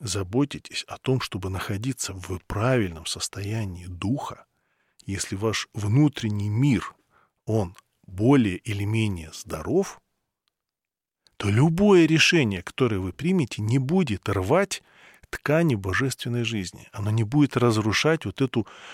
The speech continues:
гармонию, музыку того бытия, которое ежесекундно, э, играется, э, Богом. Это своего рода право импровизировать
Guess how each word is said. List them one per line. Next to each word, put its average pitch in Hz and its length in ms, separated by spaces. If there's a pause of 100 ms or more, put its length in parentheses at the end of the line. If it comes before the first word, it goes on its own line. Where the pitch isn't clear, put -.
(140)
гармонию, 120 640
музыку 127 680
того 117 240
бытия, 113 520
которое 107 300
ежесекундно, 120 1040 (440)
э, 117 200
играется, 113 1080
э, - 320
Богом. 98 460 (800)
Это 131 200
своего 127 320
рода 165 320 (400)
право 143 580
импровизировать 113 1200